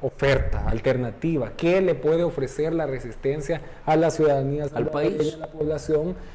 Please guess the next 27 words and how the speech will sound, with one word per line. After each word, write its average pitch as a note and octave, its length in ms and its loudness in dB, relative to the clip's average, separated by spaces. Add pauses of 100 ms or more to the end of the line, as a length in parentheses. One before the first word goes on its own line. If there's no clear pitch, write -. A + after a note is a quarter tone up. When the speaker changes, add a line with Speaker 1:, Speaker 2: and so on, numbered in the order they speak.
(120)
Speaker 1:
que F3 100 4
pueda D3+ 400 4
ser, E3+ 460 2 (280)
eh, E3 300 6
atractivo E3+ 720 4
versus F#3 340 4
lo F3+ 120 2
que D3 120 4
ya C3+ 160 4
tenemos D3+ 380 2
gobernando? C#3+ 680 -2
Speaker 2:
Ujú. F#2 320 -8
Speaker 1:
Cuando D3 260 4
logremos C3+ 480 6
construir E3+ 420 2
ese E3 200 0
consenso, D#3+ 480 0
va F3 60 4
a D3+ 40 2
ser D#3+ 160 0
mucho F#3+ 300 0
más E3 180 -2
fácil F3+ 280 -2
identificar C3+ 760 -4 (460)
liderazgos C#3 540 4
y C3+ 40 4
vocerías C#3+ 800 0